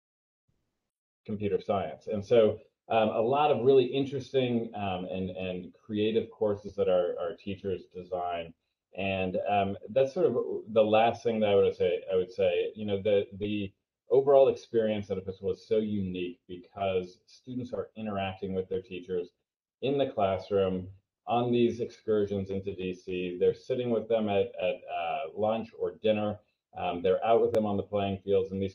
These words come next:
conversations that may start in the classroom sort of carry outside and will, will be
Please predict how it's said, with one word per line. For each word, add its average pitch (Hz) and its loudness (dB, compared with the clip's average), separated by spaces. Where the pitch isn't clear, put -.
conversations 120 -2
that 95 0
may 107 -2
start 120 0
in 113 0
the 104 -6
classroom 104 -2
sort 98 -14
of - -20
carry 123 2
outside 104 0
and 90 -6
will, 90 -2
will 92 -8
be 92 -20